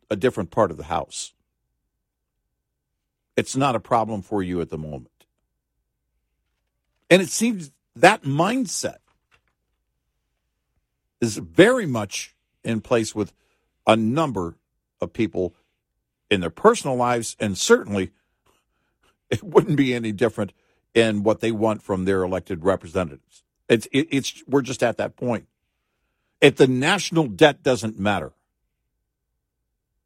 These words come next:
because it is the foundation. It, it, it compromises our ability for all of those core roles of government that will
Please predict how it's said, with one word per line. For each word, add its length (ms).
because 300
it 140
is 200
the 80
foundation. 640
It, 240
it, 260
it 220
compromises 1000
our 220
ability 640
for 240
all 280
of 80
those 320
core 680
roles 600
of 300
government 600
that 180
will 200